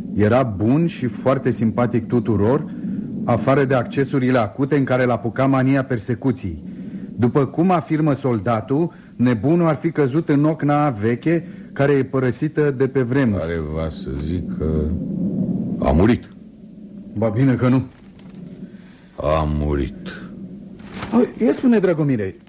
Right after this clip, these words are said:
Speaker 1: ce fel de om era? Eu n-am văzut de când sunt o judecată la jurați. Aș vrea să văd și eu odată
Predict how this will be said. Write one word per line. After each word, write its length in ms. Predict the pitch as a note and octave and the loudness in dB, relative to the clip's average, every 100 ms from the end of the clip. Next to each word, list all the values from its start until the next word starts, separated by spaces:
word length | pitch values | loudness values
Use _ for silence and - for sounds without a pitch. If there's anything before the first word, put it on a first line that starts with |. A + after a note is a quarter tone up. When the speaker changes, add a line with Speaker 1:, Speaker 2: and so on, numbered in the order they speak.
| - - - - - - | -20 -20 -20 -20 -20 -20
Speaker 1:
ce 160 | - - | -10 -6
fel 160 | C#4+ F#3 | 0 2
de 240 | C3+ A2+ | 4 2
om 220 | G#2+ G#2+ | 0 -2
era? 280 | G2 F#2 D#2+ - - - - - - - - - - F3 F3+ - | -4 -6 -10 -14 -20 -20 -20 -20 -20 -20 -20 -20 -14 -12 -8 0
Eu 100 | A#3+ | 4
n-am 160 | B3 | 4
văzut 240 | A3+ A#3 A3 | 4 2 2
de 100 | A3 | 2
când 180 | A3 G3+ | 2 2
sunt 200 | D3+ A#2+ | 2 2
o 60 | |
judecată 460 | A2 G#2+ G#2+ A2 G2+ | 0 2 2 2 0
la 100 | F#2+ | -2
jurați. 380 | F2 F#2 E2+ - - - - - - - - | -2 -4 -6 -12 -20 -20 -20 -20 -20 -20 -4
Aș 120 | C#4 | -2
vrea 160 | D4 E4+ | 2 2
să 120 | C#4 | 2
văd 100 | C#4 | 0
și 120 | B3 F#3 | 2 4
eu 60 | |
odată 360 | C3 B2+ A#2 | 4 2 0